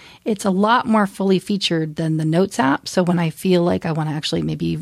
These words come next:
compose, like, a blog or, you know, just something that, I don't know what it is about, just Day One just feels like more of a personal diary entry app because, you know, that one's like, it's, like, twice locked.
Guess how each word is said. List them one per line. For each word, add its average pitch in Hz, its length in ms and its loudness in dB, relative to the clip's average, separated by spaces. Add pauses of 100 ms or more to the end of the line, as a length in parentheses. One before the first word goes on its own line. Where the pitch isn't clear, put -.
compose, 180 340 -2
like, 170 140 -2
a 170 40 -2
blog 233 640 2
or, 156 280 0 (360)
you 214 80 -2
know, 214 80 4
just 208 140 -2
something 277 340 2
that, 233 240 2
I 226 100 -2
don't 285 100 4
know 277 100 4
what 208 180 2
it 202 100 2
is 175 180 2
about, 165 400 -2
just - 420 -12
Day 220 200 2
One 247 220 2
just - 180 -6
feels 196 200 2
like 180 140 2
more 175 300 2
of 175 100 0
a 160 80 -6
personal 170 680 -2 (640)
diary 175 640 2
entry 175 340 0
app - 160 -4
because, 151 500 -4 (120)
you 170 100 -2
know, 160 80 -2
that 185 180 2
one's 196 180 2
like, - 360 0
it's, - 160 -2
like, 175 140 -2 (160)
twice 196 420 0
locked. - 340 -6